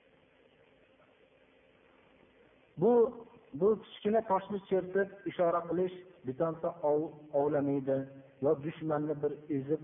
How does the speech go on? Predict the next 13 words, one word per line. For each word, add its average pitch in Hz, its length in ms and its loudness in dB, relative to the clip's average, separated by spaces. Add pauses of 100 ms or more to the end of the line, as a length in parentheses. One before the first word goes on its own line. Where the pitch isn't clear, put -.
parchalamaydi-yu, 139 840 0 (400)
lekin 143 380 -2 (120)
bu 170 140 -2
narsa 160 300 0 (140)
birovga 147 300 2 (140)
tegib, 165 320 0 (540)
tishiga 151 420 0 (760)
sindirib 135 480 0
qo'yishi 131 260 2 (100)
mumkin 196 340 2 (440)
va 147 80 4 (140)
ko'zini 135 380 2 (160)
o'yib 123 180 2